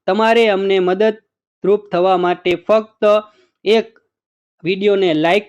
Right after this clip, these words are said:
કરવાની છે, વીડિયોને અન્ય મિત્રોને શેર કરવાનો છે, અને જે મિત્રોએ હજી સુધી અમારી ચેનલને સબસ્ક્રાઇબ ન કરી હોય, તે મિત્રોએ અમારી ચેનલને સબસ્ક્રાઇબ કરવાની છે. પાંચમો પ્રશ્ન,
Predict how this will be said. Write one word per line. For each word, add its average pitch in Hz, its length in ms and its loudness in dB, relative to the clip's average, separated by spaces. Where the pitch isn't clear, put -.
કરવાની 220 460 0
છે, 214 220 -2
વીડિયોને 196 560 0
અન્ય 202 320 -2
મિત્રોને 190 600 -2
શેર 202 300 -2
કરવાનો 220 560 0
છે, 214 240 0
અને 214 300 0
જે 214 300 0
મિત્રોએ 226 460 0
હજી 175 280 0
સુધી 226 320 -2
અમારી 202 360 0
ચેનલને 180 520 -2
સબસ્ક્રાઇબ 165 640 -6
ન 170 140 -2
કરી 214 340 0
હોય, 180 300 0
તે 214 260 0
મિત્રોએ 190 480 -2
અમારી 214 400 -2
ચેનલને 185 600 0
સબસ્ક્રાઇબ 170 540 -4
કરવાની 165 680 0
છે. 208 160 0
પાંચમો 247 400 0
પ્રશ્ન, 202 320 -2